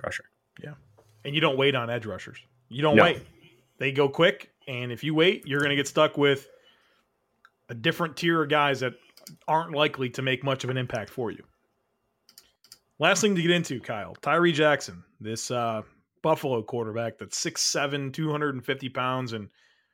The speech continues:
Speaker 2: runs four five. A lot of buzz coming out of his pro day.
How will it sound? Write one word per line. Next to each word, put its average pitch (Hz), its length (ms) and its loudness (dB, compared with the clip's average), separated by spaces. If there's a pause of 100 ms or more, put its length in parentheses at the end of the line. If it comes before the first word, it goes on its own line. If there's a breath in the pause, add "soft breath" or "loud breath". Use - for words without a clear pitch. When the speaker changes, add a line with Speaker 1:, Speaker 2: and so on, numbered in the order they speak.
(140)
Speaker 2:
runs 139 260 -2
four 143 240 0
five. 113 680 0 (460)
A - 20 -12
lot - 140 -2
of 160 100 -2
buzz 190 340 4
coming 165 240 0
out 156 120 4
of 139 80 0
his 147 160 -2
pro 143 380 2
day. 117 340 0